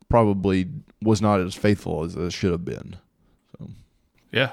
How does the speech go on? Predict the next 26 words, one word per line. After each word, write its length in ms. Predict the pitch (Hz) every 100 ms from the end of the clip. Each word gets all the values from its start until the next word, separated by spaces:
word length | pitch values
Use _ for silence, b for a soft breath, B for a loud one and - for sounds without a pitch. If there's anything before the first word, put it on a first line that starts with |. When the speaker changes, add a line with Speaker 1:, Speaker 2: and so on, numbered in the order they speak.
| -
Speaker 2:
Uh, 160 | 110 - _ _ _ _ _ -
when 180 | 139
I 100 | 131
read 280 | 156 135 110
it, 220 | 98 98 - b b _ _ -
I, 260 | 113 - 117
I 20 |
th-, 200 | - - _
can 180 | - 143
see 240 | - 151
different 460 | 135 - 131 139 104
points 280 | 107 107 -
in 60 |
my 100 | 117
life 500 | 120 127 160 - - -
where 160 | 117 113
I 80 | 107
think 360 | - 117 110
I 100 | 110
can 160 | - 104
associate 540 | 98 104 101 110 95
with 120 | 92 -
all 200 | 107 101
three 260 | - 95
main 200 | 90 90
characters. 640 | - 87 - - - -